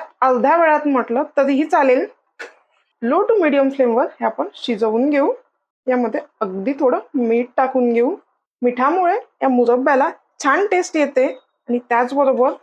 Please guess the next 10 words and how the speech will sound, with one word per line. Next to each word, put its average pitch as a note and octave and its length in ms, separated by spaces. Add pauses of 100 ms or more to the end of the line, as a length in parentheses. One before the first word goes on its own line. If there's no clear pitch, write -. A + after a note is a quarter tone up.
(440)
मीठ C#4+ 240
यामध्ये D#4 440
प्रिझर्वेटिव्हचं D#4 840
काम A#3+ 260
करते. A3+ 420 (520)
आवळ्याचा A3 380
मुरब्बा C4 400
भरपूर A3+ 500
दिवस D4+ 320
टिकावा B3+ 400